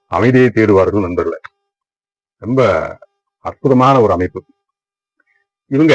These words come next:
சனி பகவான் புரட்டாதி நட்சத்திரத்தில் இருக்காரு, குருவும் சனி. நீதி, நேர்மை மற்றும் தர்மத்தின் வழியில் உறுதியான முடிவுகளை எடுக்கக்கூடிய தன்மை உங்ககிட்ட இருக்கும். எப்பயுமே ஒரு கீழ்நிலையிலிருந்து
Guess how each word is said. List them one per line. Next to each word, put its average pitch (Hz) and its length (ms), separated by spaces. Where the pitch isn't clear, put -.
சனி 120 180
பகவான் 151 380
புரட்டாதி 131 340
நட்சத்திரத்தில் 117 480
இருக்காரு, 110 320
குருவும் 127 420
சனி. 98 200
நீதி, 165 340
நேர்மை 143 440
மற்றும் 135 400
தர்மத்தின் 151 500
வழியில் 123 300
உறுதியான 147 420
முடிவுகளை 127 400
எடுக்கக்கூடிய 101 380
தன்மை 98 280
உங்ககிட்ட 90 260
இருக்கும். - 280
எப்பயுமே 113 360
ஒரு 90 160
கீழ்நிலையிலிருந்து 113 840